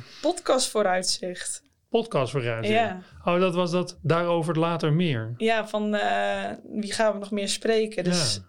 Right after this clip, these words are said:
Speaker 2: Ja.
Speaker 1: ja, de eerste volgende podcast is met Niels Floor. Hij heeft ook een boek geschreven over learning experience design, die ik nu aan het lezen ben. En, eh, we hebben inderdaad Laura van den Ouden,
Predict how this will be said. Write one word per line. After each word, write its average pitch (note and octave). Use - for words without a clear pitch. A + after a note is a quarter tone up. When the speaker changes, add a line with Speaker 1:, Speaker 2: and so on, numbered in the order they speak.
Speaker 2:
Ja. G3
Speaker 1:
ja, -
de -
eerste B3+
volgende A3+
podcast A#3
is G#3+
met G#3
Niels G#3+
Floor. A#3+
Hij -
heeft -
ook -
een F#3
boek A#3+
geschreven G#3
over F#3+
learning G#3+
experience D4+
design, B3+
die B3+
ik B3
nu B3
aan B3
het A3+
lezen A#3
ben. A#3+
En, G3
eh, G3
we F#3+
hebben A3
inderdaad G#3+
Laura G#3
van G#3
den F#3
Ouden, E4